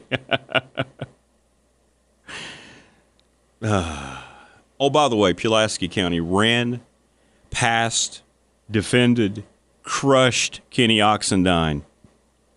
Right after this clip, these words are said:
and Thomas Dale to win the state championship. The ninety-three team was much better.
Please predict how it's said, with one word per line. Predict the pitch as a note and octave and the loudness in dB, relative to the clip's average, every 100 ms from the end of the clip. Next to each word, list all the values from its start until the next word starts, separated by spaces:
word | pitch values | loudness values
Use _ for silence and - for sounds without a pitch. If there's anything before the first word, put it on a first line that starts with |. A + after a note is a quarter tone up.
| _ _ - | _ _ -10
and | E2 E2+ | -8 -4
Thomas | G2+ G2+ F2+ - | 0 2 2 0
Dale | D#2+ C#2+ B1 - _ _ _ _ _ _ _ - - _ - | -2 -2 -4 -10 _ _ _ _ _ _ _ -20 -20 _ -14
to | - | -6
win | D#2+ D#2 D2 | -2 0 0
the | C#2 | -4
state | - C#2 | -6 -6
championship. | - D2 C2+ C2+ C2+ - C#2 - - - - | -6 -10 -10 -10 -12 -8 -10 -12 -20 -20 -8
The | E2+ | -2
ninety-three | E2+ F#2 G2 F2 - G2+ G2 | 0 2 0 -2 -6 -2 -2
team | - F#2 E2 D2 | -2 -2 -2 -2
was | D2 | -4
much | D#2+ D2+ - C2+ | -4 -6 -8 -8
better. | D2+ C#2 B1+ | -6 -6 -8